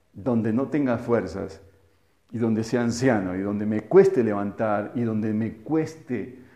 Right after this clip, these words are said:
movilizarme. Señor, no me abandones hasta que anuncie tu poder a la generación venidera. Y aquí está el gran detalle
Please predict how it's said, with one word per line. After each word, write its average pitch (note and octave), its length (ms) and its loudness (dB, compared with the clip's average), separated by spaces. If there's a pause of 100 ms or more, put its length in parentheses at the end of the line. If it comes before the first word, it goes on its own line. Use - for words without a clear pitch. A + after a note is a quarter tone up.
(100)
movilizarme. A2 1160 -2 (500)
Señor, D3 380 -2 (540)
no C3 100 -8
me E3+ 120 -6
abandones A2+ 600 -2 (1600)
hasta - 240 -4
que D3+ 100 2
anuncie E3+ 440 4
tu A2+ 160 -4
poder G#2+ 680 2 (1120)
a D3+ 140 2
la D3 220 2
generación A#2+ 1040 0
venidera. A2+ 500 -2
Y A2+ 80 0
aquí A#2+ 240 -2
está G3 440 -6 (420)
el B2+ 220 -6
gran A3 280 0
detalle C3 880 -4